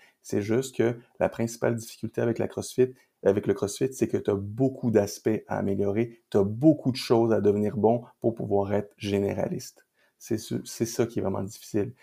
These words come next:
sais, quand je regarde la calisthénie, euh, qui, qui, on peut voir un peu de la gymnastique, il y a le handstand, tout ça, ben,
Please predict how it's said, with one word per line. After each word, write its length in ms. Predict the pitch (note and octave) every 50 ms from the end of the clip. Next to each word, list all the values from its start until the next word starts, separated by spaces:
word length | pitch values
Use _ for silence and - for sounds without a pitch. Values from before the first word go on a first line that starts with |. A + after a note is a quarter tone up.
| _ _ _
sais, 120 | - A#2+ A2+
quand 160 | A2+ G#2 G2+
je 100 | F#2+ G2+
regarde 400 | G2+ G2 G#2 A2 A2+ A2 A2 - _ _ _ _ _
la 140 | - G2+ G2
calisthénie, 680 | G2 - F#2+ F#2 - - - - G2 G2+ B2 C#3 C#3 - _ _ _ _ _ -
euh, 400 | - G2 G2 G2 G2 - G2 G2 - - - - - - - - -
qui, 240 | - - G#2+ G#2 G2 -
qui, 200 | - - A2+ G2+ -
on 100 | G2+ F#2+
peut 100 | - G#2
voir 200 | G2 G#2 G#2+ A2
un 80 | G#2
peu 120 | - - A2+
de 40 | G#2
la 100 | G2+ G2
gymnastique, 540 | F#2+ G2 G2+ F#2+ - - - C3 B2 B2+
il 40 | -
y 20 | G#2+
a 40 |
le 100 | G2 G2
handstand, 540 | G2 G2+ - B2 - - - A#2 A2+ A2+ A2
tout 100 | A2 -
ça, 260 | - - - D3+ F3 - _ _ _ _ _ _ _ _ _
ben, 220 | - G2 F#2+ -